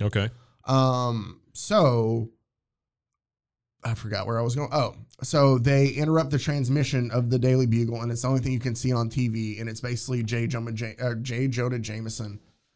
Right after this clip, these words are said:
Speaker 2: That's gonna be tired to say. It's
Speaker 1: Sure.
Speaker 2: Jameson.
Speaker 1: Sure.
Speaker 2: Just spouting everything that he's telling the kids out to everybody else.
Speaker 1: Right.
Speaker 2: Um,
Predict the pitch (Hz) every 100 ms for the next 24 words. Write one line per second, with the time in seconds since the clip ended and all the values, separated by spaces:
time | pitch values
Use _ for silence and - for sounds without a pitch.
0 | _ - - 117 104 139 104 104 98 92
1 | 139 - 127 131 127 110 98 98 - -
2 | 107 - 135 139 123 - - - 156 139
3 | 135 139 127 127 127 127 120 120 120 -
4 | 117 107 104 - 165 117 110 120 113 113
5 | 104 104 101 107 107 - 98 95 92 95
6 | - _ _ _ _ _ _ _ _ 131
7 | 127 120 113 107 98 92